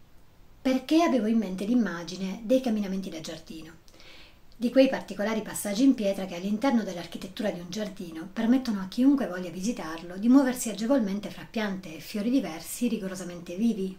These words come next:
mai recisi, capaci, proprio in virtù della loro diversità, di dar vita ad un corpo unico, pulsante, costantemente capace di germinare, costantemente capace di stupirci con nuovi colori. Questa capacità di germinare continuamente è per me peculiarità essenziale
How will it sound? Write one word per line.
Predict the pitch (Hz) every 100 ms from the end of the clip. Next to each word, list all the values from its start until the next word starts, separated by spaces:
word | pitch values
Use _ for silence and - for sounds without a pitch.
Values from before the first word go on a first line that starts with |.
| -
mai | 220 196 180
recisi, | 226 - 180 160 226 262 - - - - - -
capaci, | - 294 349 254 185 196 170
proprio | - 269 233
in |
virtù | 196 190 - 302
della | 196 170
loro | 202 202
diversità, | 160 185 - 294 - 185
di | 185
dar | 170 165
vita | 185 196
ad | 180
un | 185
corpo | 180 185 - 214
unico, | 240 170 - -
pulsante, | - - - 196 190 185
costantemente | - 220 - 226 220 208 202 208
capace | 180 190 190
di | 170
germinare, | 156 170 170 160 160 165
costantemente | 185 202 - 214 226 226 226
capace | 269 262 - 151 - 190
di | 185
stupirci | 202 - 262 185 160 - - 214
con | 208
nuovi | 202 185 185
colori. | 180 160 190 190 - - - - - - - - - - - - -
Questa | - 339 294
capacità | 214 196 190 - 156
di | 170
germinare | 196 196 233 277 233
continuamente | 202 208 311 294 180 165 170 - 208
è | 277
per | 269 302 220
me | 175
peculiarità | - 190 214 214 226
essenziale | 175 - 277 262 - 170 156 185 -